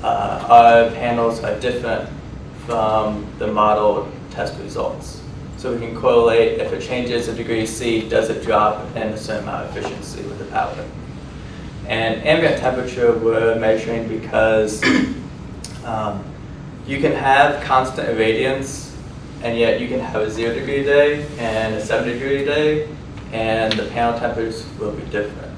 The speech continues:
So that also correlates into, um, to,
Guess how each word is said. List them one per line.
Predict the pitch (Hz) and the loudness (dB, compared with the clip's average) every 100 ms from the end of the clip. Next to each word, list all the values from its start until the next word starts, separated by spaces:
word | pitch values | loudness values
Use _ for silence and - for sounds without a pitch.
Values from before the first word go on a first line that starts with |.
| - - | -14 -14
So | - - 110 107 104 101 - - | -12 -6 -2 2 0 0 -8 -6
that | 110 107 107 107 | -2 0 0 0
also | 107 - 104 | -2 -4 -6
correlates | - - - - | -4 -2 -2 -4
into, | - - - - - - - - - - - - - - - - - - - - - - - - - - - - - - - - - - - - | -8 -8 -8 -8 -8 -8 -12 -14 -14 -12 -12 -14 -14 -14 -14 -14 -14 -14 -12 -12 -12 -14 -14 -14 -14 -12 -12 -12 -12 -12 -12 -12 -12 -12 -12 -8
um, | - 110 110 110 - - - | -6 -4 -6 -8 -12 -12 -8
to, | 135 131 127 120 120 117 117 | 0 2 2 4 4 4 2